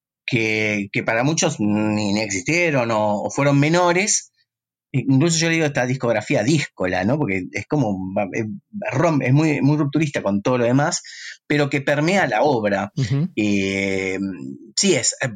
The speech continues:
Speaker 1: tiene un valor en sí misma como secundaria, de hecho la tiene porque no, no están reeditados y demás, pero sí, quizás en, en otros artistas esto sería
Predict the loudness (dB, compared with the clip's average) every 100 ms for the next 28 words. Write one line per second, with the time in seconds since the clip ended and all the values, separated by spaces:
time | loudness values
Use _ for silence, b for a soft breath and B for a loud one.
0 | -2 2 4 4 4 2 0 -4 -4 0
1 | 4 4 2 -2 -2 -2 -2 0 2 2
2 | 0 -2 -2 -2 -4 -2 0 0 0 -4
3 | -6 -8 -6 -8 -8 -4 -4 -2 -4 -2
4 | 0 0 0 0 -2 0 2 2 0 -2
5 | -6 _ _ _ _ -6 0 0 0 -4
6 | -4 -2 -2 -4 -2 0 0 0 0 -2
7 | -2 -2 0 -2 -2 -2 -2 -2 -2 0
8 | 0